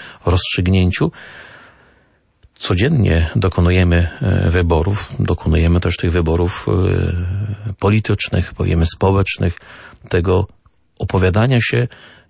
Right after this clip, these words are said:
w jaki sposób czujemy się odpowiedzialni za siebie nawzajem, za młode pokolenie, za to, co w tej przestrzeni będzie się, mm, realizowało, również za każdego z nas, z nas, e,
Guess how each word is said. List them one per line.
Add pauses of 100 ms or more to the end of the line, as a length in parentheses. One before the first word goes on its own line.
w
jaki
sposób (480)
czujemy
się
odpowiedzialni
za
siebie
nawzajem, (400)
za
młode
pokolenie, (400)
za
to,
co
w
tej
przestrzeni (520)
będzie
się,
mm,
realizowało, (480)
również
za (600)
każdego
z
nas, (160)
z
nas, (680)
e,